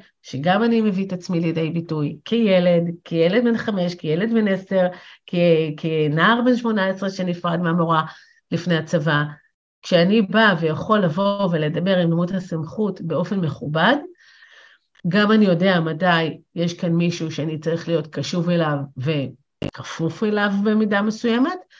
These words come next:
אבל גם אני יכול לעשות את זה בלי לבטל את עצמי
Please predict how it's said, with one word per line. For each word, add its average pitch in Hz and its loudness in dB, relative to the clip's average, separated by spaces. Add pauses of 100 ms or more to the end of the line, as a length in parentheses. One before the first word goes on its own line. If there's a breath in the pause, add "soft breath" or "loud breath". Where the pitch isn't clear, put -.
(340 loud breath)
אבל 156 -2
גם 180 2
אני 196 0
יכול 165 2
לעשות 156 -2
את 190 -2
זה 156 0
בלי 147 -2
לבטל 143 -4
את 143 -10 (100)
עצמי 170 -4